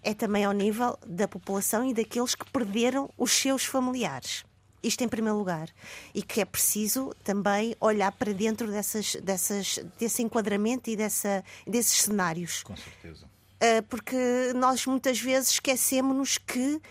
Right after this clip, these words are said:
Speaker 1: o país não é, não são apenas macroestruturas. O
Speaker 2: Hum.
Speaker 1: país também são pequenos, eh, momentos e momentos que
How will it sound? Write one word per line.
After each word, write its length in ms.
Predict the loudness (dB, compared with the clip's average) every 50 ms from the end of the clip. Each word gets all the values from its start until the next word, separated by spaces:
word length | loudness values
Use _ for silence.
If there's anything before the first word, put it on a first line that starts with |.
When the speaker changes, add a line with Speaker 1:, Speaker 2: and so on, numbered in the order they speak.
| -20 -20 -20 -20 -20 -12 _ 2
Speaker 1:
o 80 | 2
país 540 | 2 4 4 4 4 6 4 4 2 2 0
não 180 | 0 2 2 2
é, 100 | 2 0 -2 -2
não 180 | 0 2 2 2
são 220 | 2 4 4 4
apenas 400 | 2 2 0 0 0 0 -2 0
macroestruturas. 1200 | 2 2 2 0 0 -2 -4 -4 -4 -6 -8 -10 -8 -8 -6 -6 -6 -6 -6 -8 -8 -10 -10 -12 -16 _ -20 _ _ _ _ -18 -18 -18 -18 -14 -6
O 80 | -4 -4
Speaker 2:
Hum. 80 | 2
Speaker 1:
país 340 | 2 2 4 4 4 2 4
também 460 | 4 4 4 4 4 4 4 4 4
são 560 | 2 0 0 2 4 4 4 6 4 2 -2 -4 -10 _ _ _
pequenos, 840 | _ -6 -6 -4 -2 2 2 4 4 2 0 0 -2 -2 -4 -4 -4 -2
eh, 220 | 0 0 2 2
momentos 760 | 2 2 2 2 4 2 2 2 2 0 0 -2 -4 -2 0 0
e 40 | 0
momentos 460 | 2 2 2 2 0 0 0 -2 -4
que 280 | -4 -2 -2 -2 -2